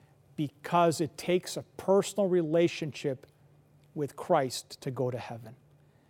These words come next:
He said, "For the last finger I said, 'Shepherd,' for he is the one who died for us, who cares for us, and his name is Jesus."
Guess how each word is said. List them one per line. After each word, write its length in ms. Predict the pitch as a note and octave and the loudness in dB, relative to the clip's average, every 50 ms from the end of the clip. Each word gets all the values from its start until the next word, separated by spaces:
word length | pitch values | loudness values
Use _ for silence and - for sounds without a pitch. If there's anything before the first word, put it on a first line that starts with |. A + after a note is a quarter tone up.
| _ _ _ _ _ _ _ _ _ _ - - | _ _ _ _ _ _ _ _ _ _ -14 -4
He 140 | - G3 F3+ | 2 2 4
said, 400 | - - - G3 F3+ E3+ D#3 - - - - | 4 4 4 4 4 4 2 -2 -8 -18 -10
"For 200 | - - G3 F#3 | -2 2 2 4
the 80 | E3+ E3 | 6 6
last 440 | D#3+ F3+ G3+ A3 B3 C4 - - - | 6 6 6 6 6 4 2 0 -2
finger 440 | - A#3+ A#3 A3+ G3 A3+ G#3 F#3+ | 2 2 4 6 6 6 6 8
I 100 | F3+ F3+ | 6 4
said, 460 | E3+ - - - F#3+ F#3 F3+ D#3 D3+ - - - - | 4 2 2 4 4 4 4 4 0 -8 -16 -20 -14
'Shepherd,' 960 | - - - - - - - - - F#3+ F#3 - - - D3+ B2+ A2+ A2 - - _ _ _ _ _ _ _ _ _ _ _ _ | -8 -4 -2 -2 0 2 2 2 2 2 2 0 0 0 0 0 0 -4 -8 -16 _ _ _ _ _ _ _ _ _ _ _ _
for 260 | - - - E3 D3+ | -6 0 2 2 2
he 320 | C3+ - - G3 G#3+ G#3+ G#3 | 2 2 2 4 6 8 6
is 180 | G3 D#3 B2+ | 6 6 4
the 100 | C#3 E3 | 2 2
one 420 | D3 C#3 D3+ F3+ F#3 F3+ F3+ F#3 F3+ - _ - _ _ - | 2 2 2 4 4 4 2 0 0 -4 _ -20 _ _ 0
who 100 | F3+ F3 | 2 2
died 640 | C#3+ C3 B2+ F#3 F3 F3+ F#3+ F#3+ F#3 F#3 F#3 D#3 | 2 0 2 4 6 6 8 6 6 6 4 2
for 260 | - - - C#3+ C3+ | 0 -6 -8 -8 -8
us, 220 | A#2 C3 - - - _ _ _ _ | -8 -10 -12 -14 -14 _ _ _ _
who 180 | - F3+ E3+ - - | -2 -2 -2 -2 -4
cares 440 | - - - F#3+ F#3+ F#3 F#3 E3+ - | -8 -2 2 4 6 6 6 4 2
for 240 | - - - D3 B2+ | -4 -10 -10 -10 -8
us, 200 | B2 - - - _ _ _ _ - | -8 -10 -14 -16 _ _ _ _ -8
and 100 | D#3+ C3+ | -6 -2
his 220 | D3 D3+ C#3 B2+ | -2 -2 -2 -2
name 280 | C#3 C#3+ C#3+ C#3 C#3 C#3 | -4 -6 -6 -6 -6 -6
is 140 | C#3 A#2+ - | -8 -8 -10
Jesus." 580 | - C3+ B2 A#2+ A2+ A#2+ A2+ - - - - | -10 -10 -10 -10 -10 -12 -14 -14 -14 -16 -18